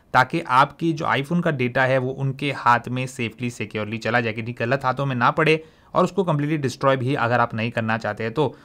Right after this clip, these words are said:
तो यहाँ पे आप किसी को ऐड कर सकते हैं इसके अंदर जिसको आप कर सकते हैं ट्रस्ट, बहुत ज़्यादा ट्रस्ट, जैसे आपके फादर, मदर, वाइफ, हस्बैंड, जो कोई भी होगा उनको यहाँ पे जो है आप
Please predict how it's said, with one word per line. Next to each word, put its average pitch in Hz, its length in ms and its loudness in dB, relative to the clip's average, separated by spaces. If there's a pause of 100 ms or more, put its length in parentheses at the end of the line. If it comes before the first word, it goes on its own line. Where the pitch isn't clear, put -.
(120)
तो 139 60 -6
यहाँ 139 160 8
पे 180 120 0
आप 175 260 4
किसी 147 300 -6
को 156 220 -2
ऐड 117 200 6
कर 135 120 0
सकते 135 280 -6
हैं 139 40 0
इसके 127 200 -4
अंदर 139 160 0
जिसको 127 320 -6
आप 117 220 -2
कर 120 100 -8
सकते 117 400 -10
हैं 117 160 0
ट्रस्ट, 180 340 -2 (280)
बहुत 143 160 4
ज़्यादा 160 160 0
ट्रस्ट, 156 260 0
जैसे 135 220 -2
आपके 120 180 -2
फादर, 123 460 2
मदर, 123 340 -2
वाइफ, 117 460 -2 (260)
हस्बैंड, 123 380 0
जो 156 140 0
कोई 175 160 -2
भी 170 80 0
होगा 151 300 4 (320)
उनको 143 240 2
यहाँ 127 300 2
पे 127 100 0
जो 123 140 -4
है 120 160 0
आप 113 260 2